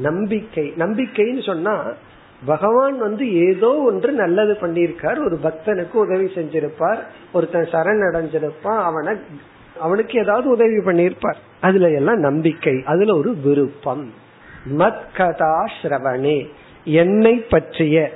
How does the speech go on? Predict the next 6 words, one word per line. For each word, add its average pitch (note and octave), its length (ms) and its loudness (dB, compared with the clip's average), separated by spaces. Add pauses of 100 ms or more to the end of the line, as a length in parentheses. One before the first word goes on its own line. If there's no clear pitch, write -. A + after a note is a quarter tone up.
அதாவது F3+ 460 2
பகவானை G#3 840 2
மையமாக G3 880 0
வைத்து F3 540 0 (800)
தோன்றியுள்ள G#3+ 800 2 (160)
கதைகளில், D3+ 840 -2